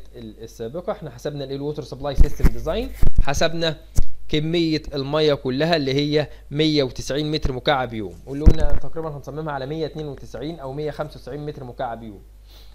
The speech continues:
طب دي المية اللي داخلة، آه، آه، صالحة للشرب في ال-، آه، في الأحواض و-، وخلافه. طيب. تعالى بقى بنتكلم عن، آه، الجري ووتر نفسه. أو،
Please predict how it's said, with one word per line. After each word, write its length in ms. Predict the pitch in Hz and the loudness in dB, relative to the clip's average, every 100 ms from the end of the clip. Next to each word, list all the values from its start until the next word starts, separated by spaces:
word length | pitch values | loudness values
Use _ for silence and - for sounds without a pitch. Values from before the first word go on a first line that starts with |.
| - | -10
طب 140 | 160 165 | -10 -8
دي 60 | |
المية 420 | 247 247 262 277 - | -10 -10 -8 -10 -12
اللي 200 | 160 147 | -12 -10
داخلة، 320 | 147 202 208 180 | -8 -8 -8 -10
آه، 120 | 175 - - 139 | -10 -16 -18 -16
آه، 760 | 120 113 113 127 120 110 110 | -14 -16 -16 -14 -12 -12 -14
صالحة 400 | 110 123 143 139 | -14 -10 -10 -8
للشرب 480 | 131 - 160 156 143 | -10 -8 -8 -8 -12
في 140 | 131 | -14
ال-، 240 | 123 120 113 | -14 -14 -18
آه، 680 | 107 104 101 98 101 101 - - | -18 -16 -16 -18 -20 -20 -20 -16
في 60 | |
الأحواض 720 | 151 131 - 127 143 147 143 | -12 -12 -10 -4 -2 -2 -4
و-، 280 | 131 120 113 - - - | -8 -10 -10 -16 -20 -20
وخلافه. 400 | 123 - 117 98 - - - - - - - - - - - - - - - - | -18 -14 -14 -14 -20 -20 -20 -20 -20 -20 -20 -20 -20 -20 -20 -20 -20 -20 -20 -14
طيب. 220 | 135 120 107 - - - - - - - - - - - - - - | -10 -10 -12 -20 -20 -20 -20 -20 -20 -20 -20 -20 -20 -20 -20 -20 -14
تعالى 260 | 196 190 269 | -8 -6 -6
بقى 180 | 285 214 | -6 -8
بنتكلم 500 | 220 - 247 254 226 | -10 -8 -8 -8 -8
عن، 220 | 196 208 - | -10 -12 -16
آه، 160 | 175 165 - | -18 -16 -14
الجري 360 | 156 139 180 | -14 -10 -8
ووتر 400 | 226 180 - 110 | -6 -6 -8 -14
نفسه. 280 | 104 - - - - - - - - - - - - - - - | -16 -20 -20 -20 -20 -20 -20 -20 -20 -20 -20 -20 -20 -20 -20 -10
أو، 180 | 160 | -8